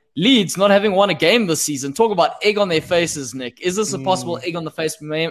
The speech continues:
Speaker 1: moment for Klopp and, and the Reds?
Speaker 2: Oof. I think for me, uh, I think Liverpool should, should get through this, especially because Leeds' form is, is, is not being too great. And I think, like I've said in the past, you know,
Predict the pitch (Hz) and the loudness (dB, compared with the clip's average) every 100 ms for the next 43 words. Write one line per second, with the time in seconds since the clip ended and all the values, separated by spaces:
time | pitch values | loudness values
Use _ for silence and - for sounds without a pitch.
0 | - 151 156 143 - 131 156 139 123 131 | 0 0 2 -2 -6 -6 -4 -4 -6 -10
1 | - 131 120 123 120 92 - _ _ _ | -12 -8 -4 -2 -4 -6 -12 _ _ _
2 | _ _ _ _ _ _ _ _ _ - | _ _ _ _ _ _ _ _ _ -20
3 | _ _ 139 123 - - - 135 185 180 | _ _ -16 -14 -18 -16 -14 -4 -4 -4
4 | - 156 147 165 165 147 - _ _ - | -4 -2 0 2 2 0 -4 _ _ -6
5 | 156 - 151 175 147 _ _ 143 156 175 | -4 -2 -2 -4 -6 _ _ -2 0 0
6 | - 165 156 143 - - - - 170 127 | -2 -2 -2 -4 -8 -14 -10 -4 -4 -6
7 | _ - 175 160 151 143 - 156 147 135 | _ -4 -4 -4 -4 -6 -4 -6 -6 -8
8 | 127 - 156 - 175 151 143 120 143 135 | -8 -8 -6 -6 -10 -14 -12 -8 -10 -10
9 | 127 - 135 123 113 - - _ 117 - | -14 -8 -6 -6 -10 -14 -20 _ -20 -20
10 | - 73 - - 117 131 117 123 117 _ | -20 -20 -20 -20 -8 -6 -6 -8 -8 _
11 | _ - 160 147 123 110 - 123 123 147 | _ -6 -4 -2 -2 -2 -4 -8 -4 -4
12 | 131 - - - _ 135 147 170 143 135 | -6 -12 -20 -20 _ -2 -2 0 -4 -4
13 | - 156 139 127 156 156 131 - 127 127 | -4 -4 -4 -4 0 0 0 -8 -8 -6
14 | 123 | -6